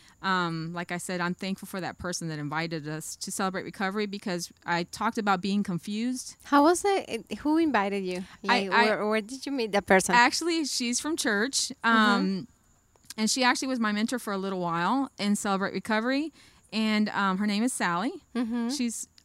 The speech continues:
Speaker 1: awesome lady. And, um, it, I remember telling you I was confused all the time.
Speaker 2: Hmm.
Speaker 1: But see, Ce-, Celebrate Recovery is a program, and it kinda just took me step by step.
Speaker 2: Hmm.
Speaker 1: It gave me, like, the tools,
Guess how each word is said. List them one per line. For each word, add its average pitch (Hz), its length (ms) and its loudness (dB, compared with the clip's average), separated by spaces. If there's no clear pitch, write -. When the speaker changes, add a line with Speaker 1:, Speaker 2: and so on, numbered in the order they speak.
Speaker 1:
awesome 202 320 0
lady. 190 480 -2
And, 190 520 0
um, 185 440 -2
it, - 200 -8
I 220 60 0
remember 247 440 2
telling 233 240 2
you 226 80 4
I 185 60 2
was 185 120 -2
confused 214 480 -4
all 170 140 -2
the 151 80 -6
time. 160 320 -8
Speaker 2:
Hmm. 240 440 0
Speaker 1:
But 214 140 -4
see, 226 140 -6
Ce-, - 180 -10
Celebrate 285 420 -2
Recovery 247 400 -2
is 202 100 -4
a 175 60 -4
program, 240 680 -6
and 208 160 -6
it 190 120 -10
kinda 262 280 -4
just 214 260 -12
took 247 200 -8
me 214 80 -2
step 185 300 -10
by 160 100 -6
step. - 360 -8
Speaker 2:
Hmm. 214 420 0
Speaker 1:
It 208 120 -8
gave 220 220 -2
me, 214 180 -2
like, 165 220 -8
the 165 80 -12
tools, 226 600 -12